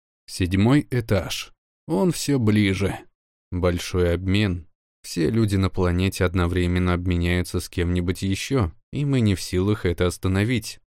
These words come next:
Мы можем только постараться оценить, когда это произойдет. Один большой всемирный приступ.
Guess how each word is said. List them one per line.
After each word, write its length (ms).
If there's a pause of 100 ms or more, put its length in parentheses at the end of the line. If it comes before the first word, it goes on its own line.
Мы 220
можем 400
только 340
постараться 640
оценить, 600 (140)
когда 400
это 180
произойдет. 960 (380)
Один 460
большой 460
всемирный 640
приступ. 600